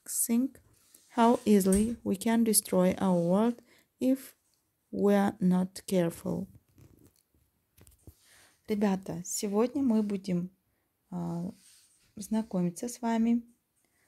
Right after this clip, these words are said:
с известным английским писателем а,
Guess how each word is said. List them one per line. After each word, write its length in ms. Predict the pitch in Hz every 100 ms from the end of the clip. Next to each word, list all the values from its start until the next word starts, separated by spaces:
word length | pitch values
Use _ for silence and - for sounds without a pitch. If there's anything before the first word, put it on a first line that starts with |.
| _ _
с 300 | - - 202
известным 640 | 190 190 202 233 - 240
английским 680 | 226 196 185 196 214 - 220
писателем 840 | 214 - - 180 175 - 202 233 302 _ _ _ _ _ _ _ _ - _ _ _ _ _ 190 175
а, 180 | 170